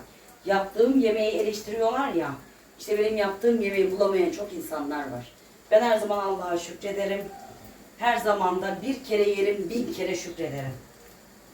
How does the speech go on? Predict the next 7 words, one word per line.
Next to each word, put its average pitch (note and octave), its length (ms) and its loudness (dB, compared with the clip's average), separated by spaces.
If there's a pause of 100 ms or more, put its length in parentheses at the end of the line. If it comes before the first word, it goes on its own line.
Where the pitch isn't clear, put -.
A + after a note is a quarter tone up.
İsteyen G#3 440 2
istediği G#3+ 440 -6
şekilde F3+ 420 -6
konuşsun. G#3 540 -8 (1500)
Demiş A#3+ 340 0
ki G#3+ 100 2
orada G3 400 2